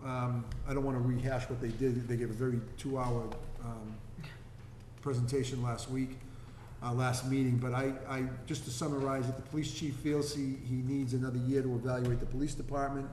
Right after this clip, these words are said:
at full staffing. He suggested that there is something about needing two additional dispatchers. That could be something that the Major Initiatives Committee takes on,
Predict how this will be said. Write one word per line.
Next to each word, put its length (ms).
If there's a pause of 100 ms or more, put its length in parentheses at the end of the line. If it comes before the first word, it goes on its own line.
(400)
at 120
full 200
staffing. 680 (520)
He 80
suggested 680
that 160
there 280
is 140
something 680
about 340
needing 280
two 160
additional 320
dispatchers. 720
That 160
could 80
be 80
something 320
that 120
the 60
Major 300
Initiatives 400
Committee 300
takes 300
on, 300